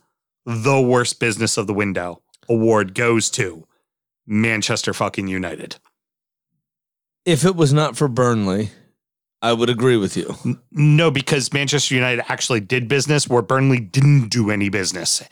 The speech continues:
Speaker 1: Burnley goes on incomplete.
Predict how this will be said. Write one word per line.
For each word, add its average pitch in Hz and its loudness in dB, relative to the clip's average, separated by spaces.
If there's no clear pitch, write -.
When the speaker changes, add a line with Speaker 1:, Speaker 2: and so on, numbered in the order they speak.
Speaker 1:
Burnley 170 2
goes 147 2
on 131 0
incomplete. 131 -2